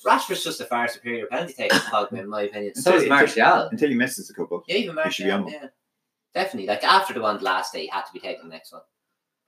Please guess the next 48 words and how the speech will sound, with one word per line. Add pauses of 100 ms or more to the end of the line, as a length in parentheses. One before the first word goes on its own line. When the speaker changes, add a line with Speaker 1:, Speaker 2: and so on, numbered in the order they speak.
Speaker 2:
<coughs>
Anyone
else
stand
out
from
a
United
or
Wolves
point
of
view? (360)
Speaker 3:
No,
I
Speaker 1:
No.
Speaker 3:
agree,
agree
with
Wooly,
I
think.
Speaker 2:
Uh,
Daniel
James
started,
but
he
was
fairly
anonymous.
Speaker 1:
Six
million,
yeah,
he
didn't
really
Speaker 2:
Six
million,
Speaker 1:
do
Speaker 2:
I
Speaker 1:
much.
Speaker 2:
thought.
I
had
high
hopes,
but